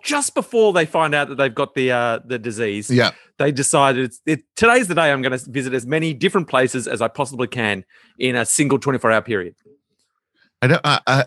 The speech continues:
Speaker 2: yeah, it's, it, it's astounding. I think there were something like two hundred sites, almost three hundred
Speaker 1: Yeah, we're up,
Speaker 2: sites now.
Speaker 1: we're up to three hundred twenty, but I mean, that doesn't mean
Speaker 2: Whoa.
Speaker 1: that much. That doesn't mean,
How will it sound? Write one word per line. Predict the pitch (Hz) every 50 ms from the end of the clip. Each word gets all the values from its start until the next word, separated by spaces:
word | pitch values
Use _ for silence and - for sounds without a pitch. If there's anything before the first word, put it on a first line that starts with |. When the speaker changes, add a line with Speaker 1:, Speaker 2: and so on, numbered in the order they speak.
| -
Speaker 2:
yeah, | 120 120 117 98 73 - - _ _
it's, | 107 110 - - -
it, | 98 - 107 110 104 - -
it's | 107 101 - -
astounding. | 95 - - - 104 90 90 82 82
I | 92
think | 98 - - -
there | 139
were | 113 95
something | - - 101 85 87
like | 85 82 - -
two | - - - - 113 113
hundred | 120 120 120 117 127 123 - -
sites, | - - - 107 101 - 254 254 - - -
almost | - 107 120 123 127 127 -
three | - 113 113 107
hundred | 107 104 123 139 151 151 - _ _ _ _ _ _ _
Speaker 1:
Yeah, | - - 92
we're | 104 135
up, | - 120
Speaker 2:
sites | 117 - - 104
now. | 101 104 113
Speaker 1:
we're | 202
up | -
to | - 147
three | - - 175
hundred | 160 143 123 113 107 101
twenty, | - - 117 107 101 101 101 95 _
but | - 135 135
I | 143
mean, | 156 156 127
that | 135 135
doesn't | 127 123 117 107 104
mean | 101 98 92
Speaker 2:
Whoa. | 87
Speaker 1:
that | 87 113 113 113 101
much. | 95 90 87 - - -
That | 180 170
doesn't | 165 170 147 131
mean, | 120 113 107 95